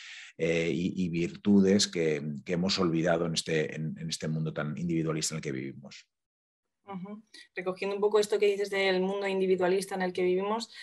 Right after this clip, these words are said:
Speaker 2: eh, tú planteas la necesidad de estas diez reglas, este decálogo del buen ciudadano.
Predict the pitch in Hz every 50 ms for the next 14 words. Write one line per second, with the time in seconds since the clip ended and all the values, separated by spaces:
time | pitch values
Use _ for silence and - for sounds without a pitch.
0 | - - - - - - _ _ - - 185 185 180 180 175 175 170 175 - -
1 | 180 190 190 190 196 208 214 214 226 214 214 196 190 - 185 180 185 170 185 190
2 | 202 208 214 208 196 190 165 - - - - - - 170 160 160 - - 190 190
3 | 190 180 196 196 202 202 208 214 220 233 247 226 214 180 156 170 - 180 180 180
4 | 180 175 175 - 180 185 202 208 196 190 185 180 175 190 190 190 190 202 185 180
5 | 180 185 190 190 170 175